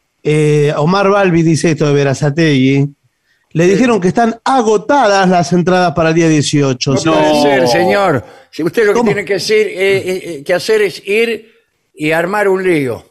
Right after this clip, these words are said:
Speaker 1: Bueno, no sé si un lío. Si no, en Plateanet, pero hay varios que están diciendo esto, ¿eh? Yo no
Speaker 3: ¿En
Speaker 1: lo sé.
Speaker 3: serio?
Speaker 1: Eh, no hemos dicho hoy que el día dieciocho, el sábado, volvemos al teatro, al fin,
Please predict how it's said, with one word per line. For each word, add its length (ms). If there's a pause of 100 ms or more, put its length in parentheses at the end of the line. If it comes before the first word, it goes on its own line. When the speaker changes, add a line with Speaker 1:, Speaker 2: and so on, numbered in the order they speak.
(540)
Speaker 1:
Bueno, 240
no 140
sé 160
si 120
un 100
lío. 300
Si 180
no, 120
en 80
Plateanet, 640
pero 260
hay 260
varios 280
que 140
están 300
diciendo 440
esto, 360
¿eh? 160 (200)
Yo 140
no 80
Speaker 3:
¿En 60
Speaker 1:
lo 100
sé. 160
Speaker 3:
serio? 720 (680)
Speaker 1:
Eh, 580 (100)
no 140
hemos 240
dicho 300
hoy 100
que 100
el 60
día 180
dieciocho, 680
el 100
sábado, 380
volvemos 1400
al 280
teatro, 600
al 120
fin, 540